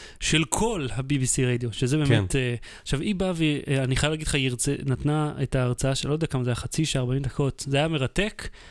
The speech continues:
Speaker 1: היא ממש עשתה לנו כאילו תוכנית לייב,
Speaker 2: כן.
Speaker 1: אה, בנתה אותה בצורה מדהימה. עכשיו, אה,
Speaker 2: ואמרה
Speaker 1: האם
Speaker 2: ששידור ציבורי זה מוצדק, ב-, ב-, ש-, שבינתיים, אתה יודע, ברקע יש את הסיפור של רשות השידור, שמפרקים,
Speaker 1: כן.
Speaker 2: ובה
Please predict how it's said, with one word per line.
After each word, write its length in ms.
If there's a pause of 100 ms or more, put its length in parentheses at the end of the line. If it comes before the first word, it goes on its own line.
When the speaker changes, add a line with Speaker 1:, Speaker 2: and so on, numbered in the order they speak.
(140)
Speaker 1:
היא 100
ממש 280
עשתה 240
לנו 180
כאילו 220
תוכנית 400
לייב, 380 (280)
Speaker 2:
כן. 200
Speaker 1:
אה, 220 (100)
בנתה 300
אותה 240
בצורה 340
מדהימה. 380 (420)
עכשיו, 240 (320)
אה, 60 (500)
Speaker 2:
ואמרה 340
Speaker 1:
האם 60
Speaker 2:
ששידור 460
ציבורי 380
זה 140
מוצדק, 580
ב-, 60 (280)
ב-, 80 (500)
ש-, 400
שבינתיים, 460
אתה 140
יודע, 160
ברקע 480
יש 240
את 120
הסיפור 380
של 200
רשות 300
השידור, 360
שמפרקים, 640
Speaker 1:
כן. 80
Speaker 2:
ובה 260